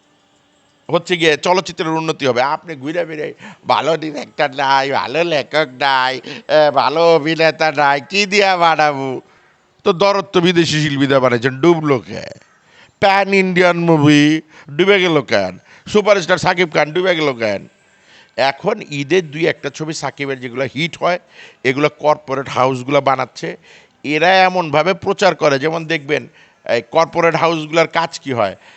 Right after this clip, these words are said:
একটা সাদা পাতারে ওরা এমন বিজ্ঞাপন দেয়, মনে করেন এটারে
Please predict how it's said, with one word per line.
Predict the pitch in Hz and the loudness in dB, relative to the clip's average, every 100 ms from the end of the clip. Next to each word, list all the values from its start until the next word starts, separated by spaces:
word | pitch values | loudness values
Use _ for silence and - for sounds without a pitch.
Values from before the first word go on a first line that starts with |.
| _ - | _ -6
একটা | 135 - - 165 - - | -4 -2 0 0 0 -8
সাদা | - 147 160 185 | -10 -4 0 0
পাতারে | 185 190 185 165 | 2 0 0 0
ওরা | 160 151 170 | 2 2 2
এমন | 185 202 214 208 | 2 2 -2 -4
বিজ্ঞাপন | 208 175 202 - 208 190 147 | -6 -2 0 0 -2 -4 0
দেয়, | 165 156 139 123 | 2 4 2 0
মনে | 147 147 | -2 -2
করেন | 139 123 | -4 -4
এটারে | 139 156 170 | -2 -2 -2